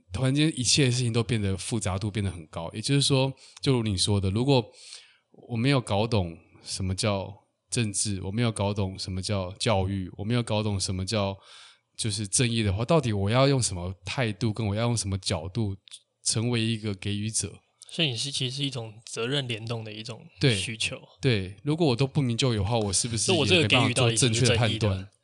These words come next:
Speaker 2: 对，或者是我这个给予到底是不是他所需要的？
Speaker 1: 对，会不会是我一厢情愿？
Speaker 2: 对。
Speaker 1: 会不会我倚老卖老？
Speaker 2: <laughs> 呃。
Speaker 1: 哇，怎么办？我是不是做决定都会有问题？
Speaker 2: 对啊，我，嗯，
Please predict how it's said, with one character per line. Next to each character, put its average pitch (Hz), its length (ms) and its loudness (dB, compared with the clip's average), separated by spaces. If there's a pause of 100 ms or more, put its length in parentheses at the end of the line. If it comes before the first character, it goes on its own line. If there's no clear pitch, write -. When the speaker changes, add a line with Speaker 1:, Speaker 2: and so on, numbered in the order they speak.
(140)
Speaker 2:
对， 110 240 -12
或 127 240 -12
者 117 60 -6
是 127 140 -8
我 120 200 -6
这 143 120 -2
个 143 100 0
给 120 240 -4
予 120 140 -8
到 120 140 -4
底 113 120 -10
是 120 140 -4
不 110 40 -10
是 110 140 -6
他 107 300 -12
所 - 240 -10
需 - 260 -10
要 131 100 -14
的？ - 80 -18
Speaker 1:
对， 120 320 0 (280)
会 160 100 -4
不 139 60 2
会 139 40 4
是 127 160 2
我 113 120 2
一 120 40 2
厢 117 240 0
情 98 200 0
愿？ 101 260 -2 (320)
Speaker 2:
对。 117 140 -4
Speaker 1:
会 120 80 2
不 123 80 4
会 120 80 4
我 113 60 4
倚 117 100 4
老 110 160 6
卖 120 200 6
老？ 98 220 -2 (140)
Speaker 2:
<laughs> - 180 -16
呃。 147 160 2
Speaker 1:
哇， 120 220 6
怎 123 100 2
么 127 120 6
办？ 143 240 6
我 123 80 6
是 139 120 6
不 147 80 2
是 147 80 6
做 135 240 4
决 113 160 2
定 120 180 0
都 123 120 4
会 120 120 2
有 98 120 2
问 104 280 -2
题？ 95 320 -10 (640)
Speaker 2:
对 147 180 -12
啊， 117 140 -18 (680)
我， 147 300 -6 (340)
嗯， 127 360 -8